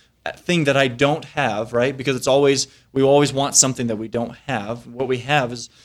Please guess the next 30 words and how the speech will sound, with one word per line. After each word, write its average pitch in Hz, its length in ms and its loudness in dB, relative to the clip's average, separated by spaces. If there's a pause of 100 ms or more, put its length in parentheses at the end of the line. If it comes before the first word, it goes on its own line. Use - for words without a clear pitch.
(120)
never 127 300 6
often 127 320 4
enough. 113 500 4 (640)
"But 143 100 8
maybe 202 300 8
if 202 100 2
I 175 100 8
just 165 220 4
had 170 180 6
a 135 60 8
little 170 300 6
bit 185 160 4
more 156 260 4
wisdom, 135 480 4
I 127 100 6
would 123 120 4
understand 143 560 2
all 139 200 8
the 147 120 0
secrets - 800 2 (420)
of 117 160 0
the 113 100 0
world." 104 480 -2 (640)
And 135 140 4
yet 135 140 8
here 160 260 6
we 160 100 10
find 147 340 4
Solomon 120 560 4
with 113 320 0